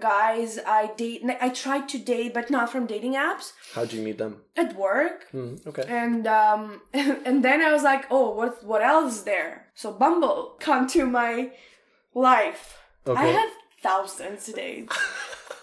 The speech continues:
Speaker 1: Thousand dates. Like, so many. And, uh,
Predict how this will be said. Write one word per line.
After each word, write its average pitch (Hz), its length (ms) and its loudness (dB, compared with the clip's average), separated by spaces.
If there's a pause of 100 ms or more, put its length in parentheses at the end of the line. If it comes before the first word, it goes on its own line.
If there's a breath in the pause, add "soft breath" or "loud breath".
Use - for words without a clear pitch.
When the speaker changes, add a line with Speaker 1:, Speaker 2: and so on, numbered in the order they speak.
(100)
Speaker 1:
Thousand 240 760 4
dates. 208 460 -2
Like, 247 220 4
so 254 680 6
many. 202 440 0 (580 loud breath)
And, 240 400 4
uh, 220 220 2